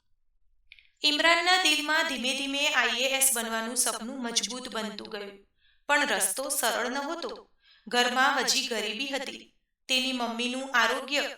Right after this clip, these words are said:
દિવસે ને દિવસે ખરાબ થતું હતું. ડોક્ટરોની ફી,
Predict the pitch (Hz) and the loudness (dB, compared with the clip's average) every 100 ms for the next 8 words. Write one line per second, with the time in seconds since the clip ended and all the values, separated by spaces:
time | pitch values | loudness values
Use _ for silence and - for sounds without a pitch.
0 | - 285 285 330 339 320 339 339 277 262 | -2 0 2 6 6 6 0 -2 -2 2
1 | 269 285 285 294 233 240 240 240 220 226 | 2 2 0 2 4 4 2 -6 -10 -10
2 | 220 214 208 - _ _ _ _ _ _ | -10 -12 -14 -18 _ _ _ _ _ _
3 | _ _ _ _ _ _ _ - 262 262 | _ _ _ _ _ _ _ -2 2 2
4 | 262 294 285 277 262 262 262 262 269 269 | 4 4 4 0 -2 -2 0 0 -4 -12